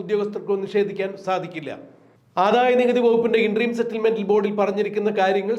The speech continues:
സി എം ആർ എൽ കൊടുത്തിരിക്കുന്ന മൊഴികൾ അവർ ഇനി മാറ്റി പറയുകയാണെങ്കിൽ തീർച്ചയായും അത് ശശിധരൻ കർത്തയുടെ അറസ്റ്റിലേക്ക് നീങ്ങുന്നതായിരിക്കും. മറ്റൊരു കേസിന് കൂടി, അതായത് ആദായ നികുതി വകുപ്പിനെ കബളിപ്പിച്ചതുൾപ്പെടെയുള്ള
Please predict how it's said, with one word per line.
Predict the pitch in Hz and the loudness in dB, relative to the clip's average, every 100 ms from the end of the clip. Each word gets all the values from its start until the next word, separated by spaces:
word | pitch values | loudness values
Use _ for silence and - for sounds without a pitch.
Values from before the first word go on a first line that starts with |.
| 208 | -4
സി | 196 | -2
എം | 202 208 | 0 0
ആർ | 208 | -2
എൽ | 202 | -2
കൊടുത്തിരിക്കുന്ന | 196 190 196 185 196 185 | -2 -2 -6 -4 -4 -2
മൊഴികൾ | 185 190 220 - - - - _ _ _ - 180 | -2 0 -2 -4 -14 -20 -20 _ _ _ -6 -2
അവർ | 214 240 | 0 0
ഇനി | 233 208 | 0 0
മാറ്റി | 220 220 240 | 0 -2 -2
പറയുകയാണെങ്കിൽ | 220 214 220 214 208 208 202 | -2 0 0 0 0 -4 -6
തീർച്ചയായും | 214 220 220 208 202 202 | -8 -6 -2 0 0 -2
അത് | 190 208 | -10 -8
ശശിധരൻ | 196 180 208 202 190 | -6 -6 -4 -2 -4
കർത്തയുടെ | 196 180 196 185 185 180 | -6 -2 0 0 -2 -4
അറസ്റ്റിലേക്ക് | 190 196 190 185 185 | -6 -4 -2 -2 -2
നീങ്ങുന്നതായിരിക്കും. | 185 185 185 180 180 175 175 208 - - 175 | -2 -2 -2 0 0 -2 -4 -6 -8 -8 -6
മറ്റൊരു | 180 214 202 | -2 -4 -2
കേസിന് | 190 196 196 180 | -2 0 -2 -2
കൂടി, | 180 170 - 170 165 | -4 -4 -8 -8 -2
അതായത് | 180 175 180 220 | 0 0 0 0
ആദായ | 180 190 190 | 0 0 -2
നികുതി | 185 175 185 | -4 -4 -2
വകുപ്പിനെ | 185 175 190 202 - - | -2 -2 -4 -6 -10 -6
കബളിപ്പിച്ചതുൾപ്പെടെയുള്ള | 175 208 208 196 196 185 185 196 185 185 | 0 0 -2 -6 -4 -2 -2 -2 0 0